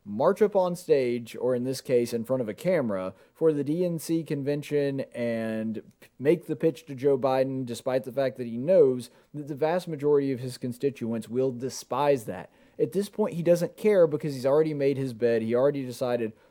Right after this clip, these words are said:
"Look, I'm not gonna get reelected anyway. I might as well do whatever I want to and try to get in as many, like, vote for as many liberal policies as I can,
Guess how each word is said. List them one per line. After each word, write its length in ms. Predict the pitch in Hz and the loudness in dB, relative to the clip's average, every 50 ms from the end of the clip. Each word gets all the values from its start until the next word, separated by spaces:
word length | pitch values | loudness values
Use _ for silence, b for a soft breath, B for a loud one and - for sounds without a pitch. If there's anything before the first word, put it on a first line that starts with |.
| b b | b b
"Look, 200 | - 139 127 - | 4 4 4 4
I'm 80 | - 143 | 0 0
not 140 | 160 175 180 | 0 2 2
gonna 140 | 175 165 | 2 2
get 160 | 156 165 151 - | 4 4 4 4
reelected 560 | 147 147 143 139 135 135 131 131 123 113 131 | 4 4 6 6 6 6 4 2 0 -2 -2
anyway. 540 | 151 160 156 151 151 151 151 147 147 135 b b b b _ | -2 0 0 2 4 6 8 8 6 6 b b b b _
I 100 | 120 120 | -6 -2
might 200 | 127 139 147 147 | 2 2 2 2
as 80 | 135 127 | 2 2
well 140 | 143 139 | 2 2
do 260 | 127 113 117 131 147 143 | 2 0 -2 -2 4 4
whatever 380 | 143 139 147 143 127 139 131 | 6 6 6 4 2 2 2
I 120 | 123 120 117 | 4 4 2
want 300 | 113 127 143 135 - - | 2 2 0 0 -4 -4
to 260 | - 151 147 143 135 | -4 -2 -2 0 -2
and 100 | 120 117 | -2 -2
try 160 | 120 127 131 | -2 -2 0
to 100 | 127 131 | 0 -2
get 220 | 123 120 131 135 | 0 0 0 0
in 160 | 135 131 127 123 | 0 0 -2 -4
as 140 | 117 107 | -6 -6
many, 360 | 120 127 131 135 131 127 110 - | -6 -4 -4 -2 -4 -4 -4 -6
like, 260 | 110 107 107 87 98 | -6 -8 -8 -6 0
vote 240 | 135 143 156 151 - | 2 2 2 0 0
for 140 | 147 139 | 2 2
as 140 | 135 131 117 | 2 2 2
many 220 | 123 135 143 139 127 | -2 -4 -4 -2 -2
liberal 380 | 120 127 143 139 127 147 131 | 2 4 2 4 4 2 2
policies 580 | - - 123 127 139 143 131 - 139 135 123 120 | 2 0 0 2 2 2 2 2 -2 -2 -2 -2
as 140 | 117 104 107 | -4 -4 -4
I 120 | 104 101 | -4 -6
can, 520 | - - - 117 120 123 131 139 156 156 | -8 -10 -8 -6 -4 -4 -4 -4 -6 -8